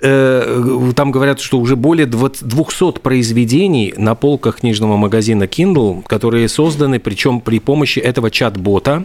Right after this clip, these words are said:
искусственным интеллектом написаны. Э, редактор х-, схватился за голову и говорит, что вот уже у нас огромнейшее количество авторов, которые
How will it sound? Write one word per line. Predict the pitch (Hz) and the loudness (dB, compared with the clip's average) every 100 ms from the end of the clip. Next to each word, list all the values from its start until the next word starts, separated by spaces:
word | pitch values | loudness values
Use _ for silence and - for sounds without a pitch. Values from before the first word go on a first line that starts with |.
| - | -8
искусственным | 104 - 110 110 98 98 | -6 -4 -2 0 0 0
интеллектом | 101 95 85 101 | 0 0 0 -2
написаны. | 101 104 117 127 147 180 _ - - - - - - - | -2 0 -2 0 -2 -4 _ -20 -20 -18 -16 -16 -12 -4
Э, | 139 135 131 131 131 | 0 2 2 2 2
редактор | 135 151 165 - 120 113 | 2 2 0 -2 -4 -4
х-, | - - | -8 -10
схватился | - 120 120 147 - | -4 -2 0 0 0
за | 117 123 | 0 0
голову | 117 131 127 120 | 0 0 2 0
и | 107 | 2
говорит, | 110 117 107 | 0 0 0
что | - 107 | 0 -2
вот | 113 | 0
уже | 120 113 151 | -2 0 0
у | 131 | 2
нас | 117 120 - | 0 -2 -4
огромнейшее | - 107 135 147 131 - 107 | -4 0 0 0 0 0 -2
количество | 113 117 127 - 110 107 104 - | 0 0 0 -2 0 -2 -2 -2
авторов, | 139 - 131 113 | -2 -2 -4 -2
которые | 110 104 110 107 | -2 0 2 2